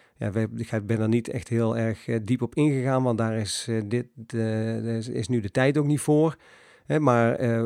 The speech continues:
ook als het gaat om erfbelasting, dan, eh, kan het een of het andere testament aanzienlijk, eh, schelen in de besparingen. Eh, bijvoorbeeld, je kunt een, ehm,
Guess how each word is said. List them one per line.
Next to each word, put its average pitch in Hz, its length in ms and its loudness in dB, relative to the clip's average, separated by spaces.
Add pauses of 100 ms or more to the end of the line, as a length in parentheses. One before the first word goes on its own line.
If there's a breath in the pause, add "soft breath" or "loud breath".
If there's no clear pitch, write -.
ook 151 240 2
als 127 120 0
het 101 100 -8
gaat 120 220 -2
om 110 120 -2
erfbelasting, 113 840 0
dan, 117 320 0
eh, 110 240 -4
kan 143 280 2
het - 180 -6
een 147 180 2
of 120 80 0
het 120 140 -8
andere 127 260 -2
testament 120 600 -2 (120)
aanzienlijk, 127 680 -2
eh, 120 320 -4
schelen 120 580 0
in 120 180 0
de 110 80 0
besparingen. 147 720 -4 (760 soft breath)
Eh, 135 140 -6
bijvoorbeeld, 117 960 0
je 117 180 -4
kunt 113 380 0
een, 110 440 -4
ehm, 101 460 -6